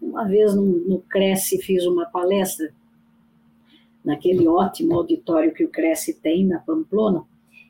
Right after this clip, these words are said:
e disse o seguinte: que os desafios da mulher na política são vários. Primeiro, é entrar num partido político. O partido político, com raras exceções, tem uma estrutura difícil que dificulta a vida da mulher,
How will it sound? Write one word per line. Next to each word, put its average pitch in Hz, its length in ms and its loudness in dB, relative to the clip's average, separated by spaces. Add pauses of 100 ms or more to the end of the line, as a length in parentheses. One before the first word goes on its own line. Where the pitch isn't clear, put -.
(120)
e 208 200 0
disse 233 320 -2
o 240 40 -4
seguinte: 202 400 -2
que - 80 0
os 214 140 0
desafios 240 920 0
da 175 120 0
mulher 170 340 0
na - 100 -2
política - 460 -6
são 403 220 -6
vários. 202 520 -2
Primeiro, 262 600 -2 (140)
é 311 100 -2
entrar 359 560 -2
num 277 160 2
partido 175 560 -2
político. - 560 -6 (460)
O - 80 -20
partido 180 440 -2
político, 180 720 -2 (320)
com 170 240 -2
raras 202 600 -2
exceções, 170 760 -4
tem 240 120 -6
uma 254 160 0
estrutura 247 760 -2
difícil 190 680 -6
que - 120 -8
dificulta 285 840 -2
a - 40 0
vida 339 360 -2
da - 100 -6
mulher, - 420 -6